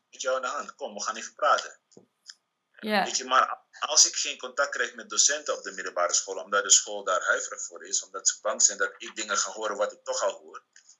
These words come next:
Speaker 1: ja, dan, dan schiet het niet op.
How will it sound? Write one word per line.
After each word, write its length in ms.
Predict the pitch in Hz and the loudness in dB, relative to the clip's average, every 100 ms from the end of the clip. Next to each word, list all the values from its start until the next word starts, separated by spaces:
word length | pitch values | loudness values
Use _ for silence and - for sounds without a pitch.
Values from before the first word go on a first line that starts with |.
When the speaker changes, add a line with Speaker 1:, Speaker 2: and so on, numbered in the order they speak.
| _ _ _ _ _ _ _ | _ _ _ _ _ _ _
Speaker 1:
ja, 140 | - - | -4 0
dan, 240 | 113 110 | 0 0
dan 340 | 117 117 117 _ _ | -2 -2 -6 _ _
schiet 240 | - - - | 0 0 -2
het 100 | 113 | -6
niet 140 | 104 | -4
op. 160 | - | -4